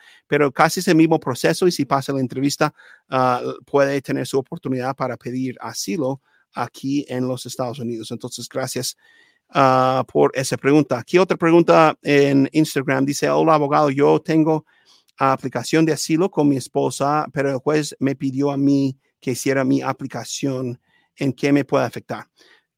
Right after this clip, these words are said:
No entiendo toda la situación que tiene que ver con esa pregunta, ¿no? Pero normalmente, um, un esposo o una esposa puede unirse a su cónyuge en la aplicación de asilo para, eh, con el cónyuge,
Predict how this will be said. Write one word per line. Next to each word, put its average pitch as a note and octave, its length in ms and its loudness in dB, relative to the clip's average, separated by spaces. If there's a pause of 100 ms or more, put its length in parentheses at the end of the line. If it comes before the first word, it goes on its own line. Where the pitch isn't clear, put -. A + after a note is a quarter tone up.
(120)
No E3+ 300 4
entiendo F#3+ 480 -2 (100)
toda F#3 340 2
la E3+ 140 -2
situación C3+ 440 -6
que C3+ 120 -10
tiene C#3+ 180 -2
que C3+ 140 -4
ver C3+ 100 -4
con C3+ 220 -2
esa B2+ 320 -4
pregunta, C3+ 460 -2
¿no? E3 200 0 (220)
Pero D3+ 280 2
normalmente, D#3 840 2 (340)
um, C#3 300 4
un E3+ 180 2
esposo D#3+ 380 -2
o D#3+ 40 0
una D#3+ 100 0
esposa C3+ 400 -4
puede D#3+ 720 0 (340)
unirse D#3+ 640 2
a C3+ 160 -2
su C3 340 -6
cónyuge D#3 640 0
en E3 300 2
la D3+ 120 2
aplicación D3 600 -2
de C#3 80 0
asilo C3+ 300 -4
para, C3 200 -4
eh, C3 140 -12
con C3 220 -6
el A2 100 -10
cónyuge, C3 480 2